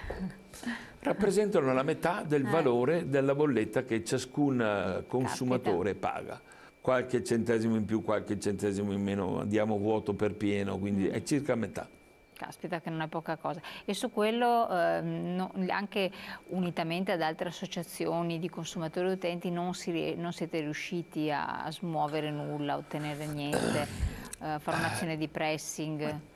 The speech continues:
Speaker 1: Sì, ma anche qua c'è una ragione. Siccome queste sono danari che vanno a finire nel casso dello Stato,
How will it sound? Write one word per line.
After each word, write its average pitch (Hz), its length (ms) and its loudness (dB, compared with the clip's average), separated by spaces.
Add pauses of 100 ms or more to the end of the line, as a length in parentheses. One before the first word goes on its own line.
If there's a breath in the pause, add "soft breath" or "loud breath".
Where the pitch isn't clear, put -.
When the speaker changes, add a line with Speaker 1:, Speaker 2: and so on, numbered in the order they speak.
(120)
Speaker 1:
Sì, 165 260 2
ma 127 140 2
anche 156 260 0
qua 143 240 2
c'è 143 340 4
una 117 380 4
ragione. 95 800 -2 (480 loud breath)
Siccome 151 540 0
queste 143 400 2
sono 127 520 2
danari 117 560 2
che 113 140 2
vanno 110 280 0
a - 20 2
finire 107 400 2
nel 101 160 0
casso - 320 -2
dello 92 180 2
Stato, 95 580 -2